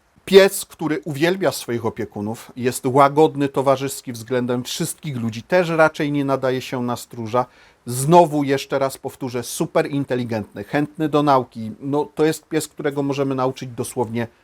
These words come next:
wszystkiego i warto oczywiście to robić. Y, ten pudel naprawdę jest jednym z najinteligentniejszych psów na świecie.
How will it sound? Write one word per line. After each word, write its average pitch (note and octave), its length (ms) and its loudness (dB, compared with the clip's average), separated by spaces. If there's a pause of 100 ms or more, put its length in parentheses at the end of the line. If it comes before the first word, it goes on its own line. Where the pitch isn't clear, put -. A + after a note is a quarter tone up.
(160)
wszystkiego - 680 -2 (340)
i G#3+ 140 2
warto C#3 420 4
oczywiście A2 560 -8
to B2+ 220 -2
robić. B2+ 460 0 (400)
Y, A2+ 340 -6
ten A#2+ 320 0 (220)
pudel D#3 440 4
naprawdę C#3+ 500 0
jest C3 200 -2
jednym C3+ 300 -2
z B2+ 60 -12
najinteligentniejszych B2 1000 -4
psów - 420 -8 (240)
na C#3 200 4
świecie. - 400 -2